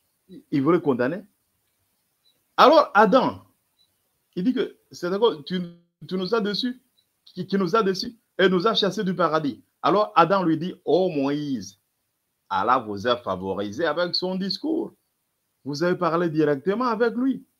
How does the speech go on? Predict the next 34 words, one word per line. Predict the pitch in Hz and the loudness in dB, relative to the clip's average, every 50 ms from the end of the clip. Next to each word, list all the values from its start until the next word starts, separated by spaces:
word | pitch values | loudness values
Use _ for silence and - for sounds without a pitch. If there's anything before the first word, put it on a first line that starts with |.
| _ _ _ _ _ _ _ | _ _ _ _ _ _ _
Et | 143 165 175 - - | 0 0 0 0 0
il | 160 190 214 | 2 2 4
a | 214 196 | 4 4
écrit | 175 170 180 180 208 202 | 2 0 -2 -2 2 4
la | 185 175 | 4 4
Torah | 160 151 185 180 175 175 202 202 - | 4 4 4 2 4 4 4 2 2
pour | 196 202 202 190 185 | 2 0 0 2 2
vous, | 185 269 349 330 - - - _ _ _ _ _ _ _ _ _ _ _ _ _ _ _ _ _ _ _ _ _ _ _ _ _ _ | 2 0 0 -2 -2 -6 -14 _ _ _ _ _ _ _ _ _ _ _ _ _ _ _ _ _ _ _ _ _ _ _ _ _ _
avec | 127 135 160 214 208 | -4 -2 0 0 0
son | - - 196 190 | 0 -2 -2 -2
discours | 180 180 165 - - - 226 220 196 156 - | -2 -2 -4 -6 -6 -4 -2 -2 -2 -4 -4
propre, | - 254 302 269 202 196 160 131 - - | -2 -2 -2 -2 -2 -4 -4 -4 -2 -2
de | 143 165 170 | -2 -2 0
sa | - 214 202 | 0 -2 -2
propre | 180 247 269 - - 220 226 | 0 -2 -2 -2 0 0 0
main." | 247 294 - - - - - _ _ _ _ _ _ _ _ _ _ _ _ _ _ _ _ - | 0 0 -2 -4 -8 -12 -18 _ _ _ _ _ _ _ _ _ _ _ _ _ _ _ _ 4
Est-ce | 214 254 262 - - | 6 6 6 4 2
que | - 233 | -2 -4
tu | 190 - 202 214 | -2 -2 -2 0
vas | 214 254 277 | 2 2 4
me | 277 254 233 | 4 4 4
blâmer ? | 208 226 220 226 247 262 240 202 | 4 4 4 2 2 0 -2 -2
Tu | - 214 | -4 -2
me | 202 220 214 | 0 0 2
blâmes | 196 254 262 247 208 | 2 2 0 -2 -2
pour | - 240 233 233 | -4 -4 -4 -2
l'action | 226 226 220 196 - - 262 277 254 - - - _ _ _ _ _ _ _ _ _ | -2 -2 -2 -2 -4 -4 -4 -4 -6 -8 -12 -16 _ _ _ _ _ _ _ _ _
que | - 233 247 - - | -4 -4 -4 -2 0
Allah | 175 185 202 240 - - - | 0 2 2 0 0 0 0
avait | 190 185 185 185 247 240 - | 0 2 4 4 4 2 4
écrite | - 196 190 175 - - 220 233 190 - 165 | 4 4 2 2 0 -4 -6 -6 -4 -4 -4
dans | 156 156 214 233 | -2 -2 -2 -2
mon | 226 208 208 208 208 208 | -2 -2 -2 -4 -4 -2
destin, | 190 170 220 214 208 214 311 330 - 285 208 | 2 4 4 4 4 0 -6 -8 -8 -10 -14